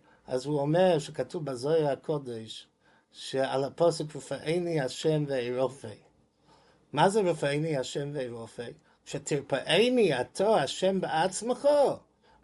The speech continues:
אז ארפא לעולם". כן, אתם שומ-, שומעים פשט?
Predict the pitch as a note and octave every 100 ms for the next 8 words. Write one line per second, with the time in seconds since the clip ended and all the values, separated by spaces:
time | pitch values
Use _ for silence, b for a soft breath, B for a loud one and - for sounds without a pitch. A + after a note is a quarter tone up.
0 | _ F#3 A#3+ C#4 G#3 D#3+ C#3+ E3+ G3 D#3
1 | F3 E3+ D3+ C3 C#3 C3+ B2 B2+ A#2+ A#2+
2 | A2+ A2+ G#2+ G#2+ G#2 G2 G2 - _ _
3 | _ _ _ _ _ C#3+ F3 F3 - -
4 | D3+ D3 - D#3 D#3 F#3+ - G3 G#3